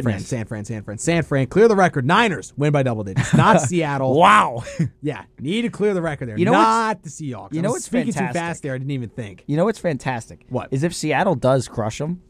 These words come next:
Speaker 1: just by some off chance, we can just roll back that clip.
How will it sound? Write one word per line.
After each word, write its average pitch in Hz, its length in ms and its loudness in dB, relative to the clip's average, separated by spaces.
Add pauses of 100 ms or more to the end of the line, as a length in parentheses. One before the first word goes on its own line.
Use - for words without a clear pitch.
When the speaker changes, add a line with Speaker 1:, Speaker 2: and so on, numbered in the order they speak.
Speaker 1:
just 135 160 -12
by 127 120 -4
some 139 300 -4
off 120 220 -4
chance, 120 340 -6
we 123 120 -4
can 135 100 -2
just 127 160 -2
roll 117 240 2
back 120 280 -2
that 110 200 -6
clip. - 300 -8